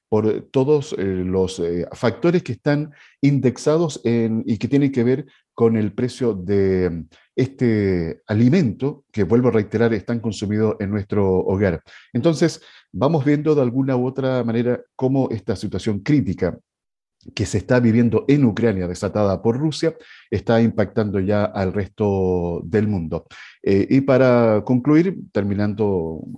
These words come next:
eh, de compartir con ustedes este comunicado del Fondo Monetario Internacional,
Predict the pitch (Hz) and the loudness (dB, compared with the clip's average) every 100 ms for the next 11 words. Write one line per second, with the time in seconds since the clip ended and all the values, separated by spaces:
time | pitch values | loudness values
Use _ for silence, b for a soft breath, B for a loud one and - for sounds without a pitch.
0 | - - - - 92 82 73 - 107 90 | -16 -18 -16 -6 -4 -4 -6 -6 -4 -2
1 | 98 127 113 107 95 110 110 104 - 98 | -2 0 0 -2 0 0 0 -2 -4 -4
2 | 95 95 92 104 110 95 92 107 101 98 | -2 -2 0 0 2 0 0 -4 -4 -2
3 | 95 90 92 95 85 95 92 117 170 185 | -2 -2 -2 -2 -4 -4 0 2 2 0